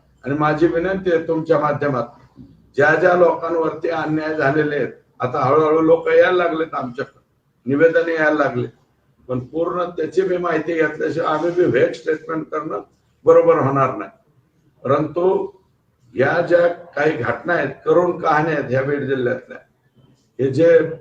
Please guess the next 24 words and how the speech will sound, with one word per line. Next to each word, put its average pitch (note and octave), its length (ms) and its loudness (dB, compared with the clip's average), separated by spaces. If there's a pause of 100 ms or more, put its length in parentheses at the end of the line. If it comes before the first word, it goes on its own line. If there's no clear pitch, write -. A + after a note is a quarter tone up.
(160)
वागलेले D3+ 540 2
आहेत, A#2+ 160 0 (560)
मी C#3 80 -2
म्हणलं E3+ 380 0
ना, G3+ 100 -2
धनंजय D#3+ 500 0
मुंडे D#3+ 260 -2
पूर्वी E3 400 0
असे D#3+ 280 -2
नव्हते, C#3+ 560 -4 (440)
आता C#3 320 -4
कसे D#3+ 340 -6
झाले, C#3 360 4 (1200)
काय C#3+ 240 2
होता E3 460 0
सतून, E3 500 -4
काय D3+ 280 0
झाला D3+ 340 2
सतू, C#3+ 440 -10
अशी B2+ 260 -6
परिस्थिती D#3 680 -6
तुमची D#3 260 -8
आली D3 280 -4
साहेब. B2 320 -6